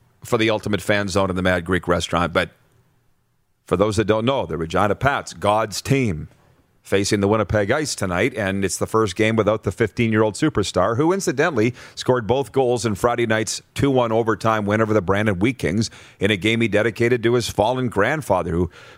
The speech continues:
passed in a car crash last week. Like, it's Disney movie stuff. But I can tell you this, they don't beat the Brandon Wheat Kings without Connor Bedard.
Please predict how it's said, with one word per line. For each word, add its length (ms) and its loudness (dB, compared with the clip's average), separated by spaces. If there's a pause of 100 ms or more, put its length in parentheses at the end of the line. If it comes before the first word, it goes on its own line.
passed 360 0
in 80 0
a 40 2
car 280 0
crash 380 -2
last 260 -2
week. 280 -6
Like, 260 0
it's 380 -2 (1200)
Disney 440 0
movie 440 2
stuff. 400 -2
But 140 2
I 60 -2
can 160 -4
tell 180 2
you 120 0
this, 280 -2
they 120 0
don't 180 -2
beat 180 0
the 80 0
Brandon 400 0
Wheat 200 0
Kings 240 -2
without 240 2
Connor 280 0
Bedard. 380 0